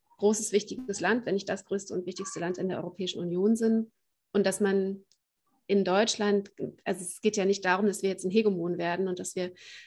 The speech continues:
die Europäische Union, äh, dominieren. Ich glaube, so dieses Konzept, ähm,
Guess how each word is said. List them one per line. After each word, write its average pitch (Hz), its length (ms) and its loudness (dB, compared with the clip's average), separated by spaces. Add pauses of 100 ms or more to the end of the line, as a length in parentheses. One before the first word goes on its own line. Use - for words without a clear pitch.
(140)
die - 60 -2
Europäische 180 360 0
Union, 202 540 4
äh, 185 160 -2
dominieren. 180 540 -2
Ich 190 80 -6
glaube, 180 260 0
so 180 80 -2
dieses 180 300 -4
Konzept, - 680 -4
ähm, 185 500 -2